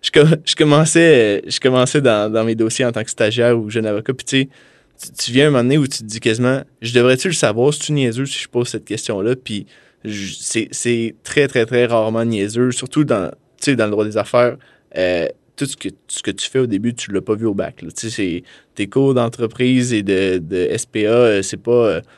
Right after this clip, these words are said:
c'est pas la réalité par après, là. Fait que, tu sais, c'est,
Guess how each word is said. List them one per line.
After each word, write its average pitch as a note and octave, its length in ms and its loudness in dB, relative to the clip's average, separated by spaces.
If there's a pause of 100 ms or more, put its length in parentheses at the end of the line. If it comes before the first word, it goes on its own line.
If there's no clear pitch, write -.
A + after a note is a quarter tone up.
(180)
c'est - 180 -12
pas C#3+ 100 6
la C3 120 8
réalité A2+ 420 0
par A#2+ 180 0
après, B2 300 2
là. B2 80 2
Fait G#2 180 -2
que, - 40 -20 (720)
tu C3 140 -2
sais, B2 80 -4
c'est, F#2+ 400 -4